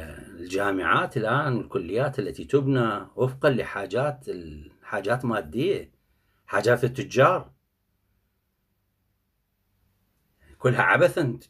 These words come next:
تبنى، نعم، وتؤسس ويدفعون بها أموال هائلة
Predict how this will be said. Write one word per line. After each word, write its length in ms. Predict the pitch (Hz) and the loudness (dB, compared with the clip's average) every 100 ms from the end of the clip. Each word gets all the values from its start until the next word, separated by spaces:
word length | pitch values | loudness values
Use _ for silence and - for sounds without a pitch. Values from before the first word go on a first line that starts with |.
| _ | _
تبنى، 320 | 123 135 135 | -4 -2 0
نعم، 400 | 117 120 143 127 | 0 -2 -2 -2
وتؤسس 760 | 95 113 95 131 - 147 131 - | -4 -4 -2 -2 -2 -2 -2 -8
ويدفعون 720 | 92 95 87 - - 98 110 | -12 -14 -14 -4 -2 0 -2
بها 260 | 104 110 | -2 -4
أموال 400 | 95 101 139 131 | -4 0 0 2
هائلة 480 | 127 143 135 123 120 | 0 0 0 0 -2